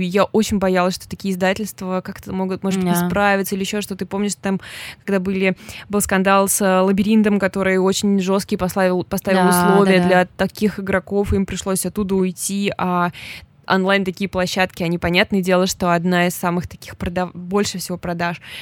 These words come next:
Speaker 1: и проходит через них, особенно в условиях закрытых магазинов и закрытых независимых книжных.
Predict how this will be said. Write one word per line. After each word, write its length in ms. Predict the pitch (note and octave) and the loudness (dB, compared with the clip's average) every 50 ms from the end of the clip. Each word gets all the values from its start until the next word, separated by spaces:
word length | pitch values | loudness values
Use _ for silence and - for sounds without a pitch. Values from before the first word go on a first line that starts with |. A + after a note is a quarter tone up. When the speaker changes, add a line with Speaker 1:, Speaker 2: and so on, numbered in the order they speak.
| - - - - - | -16 -18 -16 -12 -10
Speaker 1:
и 80 | C3 - | -8 -6
проходит 360 | - G3 F#3 - G3 F#3 F3 | -4 -4 -2 0 0 -2 -2
через 280 | - - F#3+ F#3 F#3+ F3+ | -2 -4 -2 -2 0 2
них, 240 | G3+ G3 F#3+ - - | 2 2 2 0 0
особенно 400 | F#3 F3+ F3 - G3+ F#3 F#3+ F3+ | -2 -2 0 -2 -2 -2 -2 -2
в 60 | E3+ | -2
условиях 380 | F#3 - G3+ F#3+ F3 F3+ F3 F3 | -4 -2 -2 -2 0 0 -2 0
закрытых 440 | F#3 F3+ - - G3 F#3 - - | -2 -4 -4 -6 -12 -10 -8 -6
магазинов 560 | G3 F3+ E3+ F3+ F3+ F#3 F#3 F#3+ F#3 F3+ - - | -4 -2 0 0 0 2 2 0 -2 -2 -4 -4
и 40 | |
закрытых 420 | F3 F3+ F3 - - F#3 - - - | -4 -4 -4 -4 -6 -10 -10 -6 -4
независимых 520 | F#3+ F#3+ F3+ F3+ F3+ F3 - F3 F3 D#3+ | -2 0 0 0 -2 -2 -4 -4 -4 -4
книжных. 420 | - - F#3 F3 E3 D#3 E3+ - | -2 -2 -2 -2 -2 -2 -4 -8